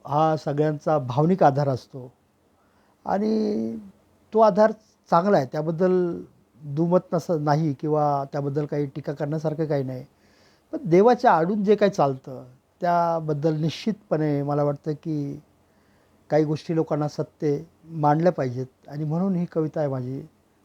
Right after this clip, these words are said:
तेव्हा देव कुठे होता. कोविडने लाखो लोक जगभर मूर्खमुखी पडले, तेव्हा देव कुठे होता.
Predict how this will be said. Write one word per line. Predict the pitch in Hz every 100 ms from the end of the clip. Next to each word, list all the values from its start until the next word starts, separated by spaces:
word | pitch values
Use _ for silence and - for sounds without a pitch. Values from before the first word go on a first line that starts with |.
| _ -
तेव्हा | 156 175 180
देव | 135 147
कुठे | 156 151 131 156
होता. | 120 - 139 120 110 _ _ _ _ _ _ _ _ _ _ _
कोविडने | 185 202 214 220 226 226 208
लाखो | 190 - 202 196
लोक | 175 190 196 190 175
जगभर | 143 165 156 170 175
मूर्खमुखी | 147 151 185 196 185 -
पडले, | 180 156 143 156 160 151 147 170 _ _ _ _ _ _ _ -
तेव्हा | 139 143 156 143 151 _ _ -
देव | 127 143 180
कुठे | - 233
होता. | 196 - 131